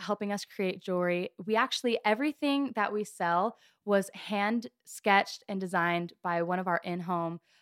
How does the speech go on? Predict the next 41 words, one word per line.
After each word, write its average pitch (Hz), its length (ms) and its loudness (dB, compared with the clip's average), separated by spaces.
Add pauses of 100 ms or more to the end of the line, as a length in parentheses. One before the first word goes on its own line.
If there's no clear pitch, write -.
(140)
jewelry 180 340 0
designers. 165 480 -2
And 196 160 -6
so 190 160 4
it's 190 180 0
amazing. 190 520 -2
Our 185 120 -2
product 185 300 -2
development 185 380 -4
team 180 180 -6
is 170 100 -8
so 233 460 4
great. 190 440 2 (420)
Um, 202 160 2
so 247 140 4
we're 247 140 6
always 247 280 6
trying 294 160 2
to 294 80 2
keep 226 240 0
up 220 100 2
with 220 120 -2
the 208 80 -4
latest 190 360 -4
trends 180 560 -2
and 180 380 -4
trying 180 360 -6 (120)
to 175 420 -2
come 190 160 -6
out 180 140 0
with 190 120 -6
new 208 120 -2
products. 175 460 -2
So 196 80 0
I 180 60 0
think 202 240 -4 (140)
that 170 220 2
is 185 100 -2
a 180 60 -6
great 175 240 -2
way. 170 280 -2